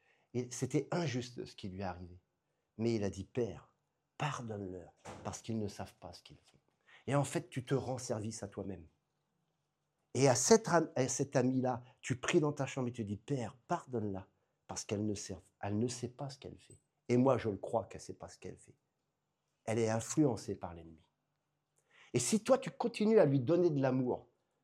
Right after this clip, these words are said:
parce qu'elle n'a pas le pouvoir de décider si t'arrêtes de l'aimer ou pas, mais c'est ta décision à toi, eh ben, elle reviendra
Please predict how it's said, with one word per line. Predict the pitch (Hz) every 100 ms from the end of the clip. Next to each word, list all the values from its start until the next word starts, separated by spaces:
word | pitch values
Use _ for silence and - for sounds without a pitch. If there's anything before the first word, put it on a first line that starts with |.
| _
parce | - 120
qu'elle | 147 135
n'a | 143
pas | 147 156
le | 120
pouvoir | - - 220 170 202 131
de | 127
décider | 123 139 - 143 147
si | 139 117
t'arrêtes | - 110 135 131
de | 123
l'aimer | 120 117 117
ou | 113
pas, | - 131
mais | 113
c'est | 104 - - -
ta | 269
décision | 143 151 - 139 135 117
à | 104
toi, | 123 143 - _ _ _ _ _ _ -
eh | 123
ben, | 135 -
elle | 131 135
reviendra | 113 101 165 254 170 170 143 123 117 110